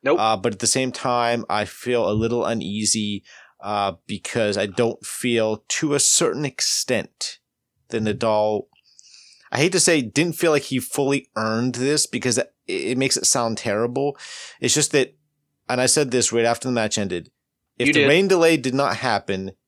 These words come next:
Speaker 2: this match would be a different story. And I fully believe that. Now, the match was still going on, and we don't know for sure what would happen.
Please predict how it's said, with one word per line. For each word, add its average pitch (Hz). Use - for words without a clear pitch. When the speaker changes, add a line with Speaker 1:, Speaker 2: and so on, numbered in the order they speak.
Speaker 2:
this 113
match 107
would 101
be 104
a 98
different 95
story. 95
And 110
I 104
fully 139
believe 101
that. 90
Now, 143
the 143
match 190
was 170
still 196
going 175
on, 107
and 101
we 110
don't 147
know 127
for 117
sure 107
what 98
would 98
happen. 90